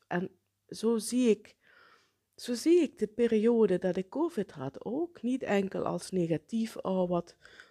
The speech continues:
vervelend en wat naar en wanneer ben ik nou beter?" Maar veel meer zo van, ja, het lichaam heeft de tijd nodig om te tanken, om energie op te doen en om nieuwe weerstand op te bouwen.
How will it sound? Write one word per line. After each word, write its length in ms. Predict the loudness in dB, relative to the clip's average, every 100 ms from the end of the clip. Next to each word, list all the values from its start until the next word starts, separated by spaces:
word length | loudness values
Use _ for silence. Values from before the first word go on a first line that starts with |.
| _
vervelend 760 | -4 -4 2 4 4 4 0 -4
en 180 | -8
wat 200 | -6 -8
naar 360 | -4 0 0 -2
en 120 | -6
wanneer 340 | -6 -4 -2 -2
ben 140 | -4
ik 140 | -4
nou 180 | -6 -6
beter?" 420 | -2 -2 -4 -6
Maar 200 | 0 0
veel 260 | 2 0 2
meer 220 | 2 0
zo 280 | 0 -2 -2
van, 320 | 0 -2 -2 -6 -20 -20 -20 -20 -2
ja, 160 | 2
het 180 | 2 0
lichaam 680 | 0 4 2 2 0 2 0
heeft 600 | -6 -4 0 0 -2 -10
de 180 | -12 -6
tijd 400 | -4 0 0 -2
nodig 540 | -2 -2 -2 -4 -6
om 340 | -6 -4 -4 -8 _ -20 -20 _
te 200 | -16 -8
tanken, 680 | 0 2 2 0 -2 0 0
om 160 | -2 -4
energie 640 | -4 -4 -4 -2 -2 -2
op 200 | -6 -8
te 140 | -10 -4
doen 360 | 0 0 0
en 380 | -2 -4 -4 -4
om 320 | -6 -4 -2
nieuwe 320 | 0 2 2
weerstand 600 | 2 0 -4 -8 -8 -8
op 180 | -8 -8
te 100 | -10
bouwen. 400 | -6 -4 -2 -4